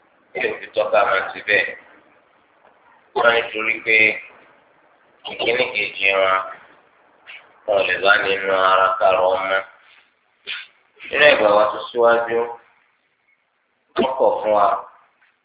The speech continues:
láti lo ìgbẹ́ ẹran fún àti nu ìgbẹ́ kúrò ní ibi tó ti jáde lára wa. Wọ́n sì ṣàlàyé eléyẹn wípé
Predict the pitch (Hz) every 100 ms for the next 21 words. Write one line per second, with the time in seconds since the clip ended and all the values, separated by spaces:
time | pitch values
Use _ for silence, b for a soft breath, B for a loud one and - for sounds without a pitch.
0 | _ _ _ _ - 123 - 85 82 95
1 | 95 87 - 95 92 95 92 90 - -
2 | _ _ _ _ _ _ _ _ _ _
3 | - 120 95 - 95 95 95 92 90 90
4 | - - _ _ _ _ _ _ _ _
5 | _ - 85 85 95 98 - 113 113 95
6 | 92 95 98 101 98 95 - - 104 -
7 | 95 104 104 92 92 95 92 90 90 90
8 | 85 - - - _ _ _ _ _ _
9 | _ - - - - 117 117 113 101 90
10 | 87 87 92 92 101 101 92 90 90 -
11 | - _ _ _ _ _ _ _ _ _
12 | _ _ _ - - - -